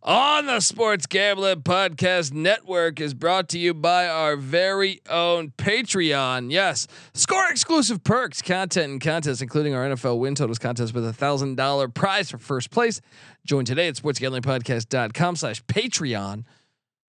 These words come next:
We're also brought to you by Parlay Play. Parlay Play is a lead pipe lock for parlaying player props. Go to parlayplay dot I O and use the promo code S G P for a hundred percent deposit bonus today. And remember, as always, folks, to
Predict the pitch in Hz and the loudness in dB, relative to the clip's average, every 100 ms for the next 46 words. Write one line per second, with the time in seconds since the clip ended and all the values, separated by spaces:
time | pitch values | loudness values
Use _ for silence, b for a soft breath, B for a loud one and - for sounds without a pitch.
0 | _ _ _ _ - 330 349 339 320 320 | _ _ _ _ 2 2 2 2 4 4
1 | 311 - 294 262 269 269 247 - 214 214 | 2 2 -2 0 2 2 2 0 2 4
2 | 214 220 196 185 180 175 147 - 190 180 | 4 2 2 2 2 0 -4 -4 2 2
3 | 151 127 107 180 196 208 196 143 190 180 | 2 0 -2 0 2 2 0 0 2 2
4 | 170 170 156 170 180 160 - 165 165 135 | 0 0 2 2 2 0 -2 0 0 -2
5 | - 131 185 254 190 135 - - - 151 | -6 2 4 4 0 -6 -18 -20 -6 -6
6 | 131 170 147 143 127 180 165 156 160 147 | 0 0 0 -2 -2 0 0 0 -2 -2
7 | - B B B B - 170 196 139 120 | -8 B B B B 0 2 2 0 -2
8 | 120 127 117 113 135 165 147 135 147 127 | -2 -2 -2 0 2 2 0 0 0 -2
9 | 156 185 _ - 110 120 131 127 135 135 | -8 -18 _ -10 -6 -4 -6 -4 -4 -2
10 | 131 147 156 147 160 156 185 160 160 160 | -2 0 0 -2 -2 0 2 2 0 0
11 | 156 165 160 170 160 139 190 220 190 - | -2 0 0 0 0 2 2 2 0 0
12 | 185 143 220 262 277 226 196 208 240 240 | -2 0 2 4 4 2 0 0 4 4
13 | 220 247 277 285 233 - 226 185 - 311 | 4 2 2 2 0 0 0 2 0 2
14 | 320 160 | 2 -2